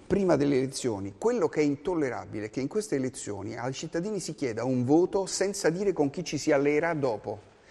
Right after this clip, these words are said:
Io non sto votando un governo, sto votando una parte politica che non mi dice con chi farà il governo dopo.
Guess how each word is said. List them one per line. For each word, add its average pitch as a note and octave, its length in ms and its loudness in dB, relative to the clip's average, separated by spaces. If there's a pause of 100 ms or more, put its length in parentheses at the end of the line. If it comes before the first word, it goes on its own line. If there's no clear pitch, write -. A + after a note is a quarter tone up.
(140)
Io G#3 120 0
non A#3 140 0
sto G3+ 180 2
votando B2+ 560 0
un C3 180 2
governo, A2+ 540 0
sto D3+ 220 0
votando E3+ 360 -2
una D3 180 -2
parte G3+ 320 0
politica F#3+ 400 0
che E3 120 2
non A#3+ 320 4
mi A#3+ 140 2
dice G#3 320 -2
con D#3 180 0
chi G3 100 -6
farà D#3+ 220 -2
il D#3 80 2
governo C#3 400 -2
dopo. A2 360 -8